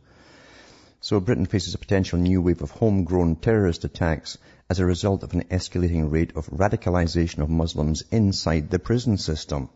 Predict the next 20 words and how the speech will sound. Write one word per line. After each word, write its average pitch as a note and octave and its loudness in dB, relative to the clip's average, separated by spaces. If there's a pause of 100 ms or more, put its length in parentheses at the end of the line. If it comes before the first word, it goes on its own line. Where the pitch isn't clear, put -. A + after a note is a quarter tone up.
(200)
<laughs> - -12
According F#2 0
to - -2
a E2+ 4
report E2 -2
published D#2 -2
today, F2+ 0
well, B2 2
that'll F#2+ 2
keep - -2
it - 0
going, B2 2
which E2 -4
is F2+ -4
just F2 -4
what - -2
they D#2+ -2
want, B2 -2
you D2 -4
see. - -8